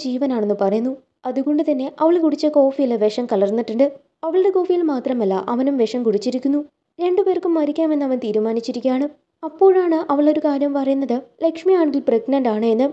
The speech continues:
ആ ഒരു നിമിഷത്തിൽ അവൻ ആലോചിക്കുന്നുണ്ട്, അവളെ കല്യാണം കഴിച്ച് കൊണ്ടുവന്നതും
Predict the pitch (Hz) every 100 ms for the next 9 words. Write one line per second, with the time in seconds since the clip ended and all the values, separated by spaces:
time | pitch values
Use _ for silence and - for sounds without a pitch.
0 | - _ 330 370 381 359 330 339 330 320
1 | 302 277 254 240 269 247 202 208 - -
2 | 311 370 370 311 311 330 330 320 320 302
3 | 285 311 285 285 240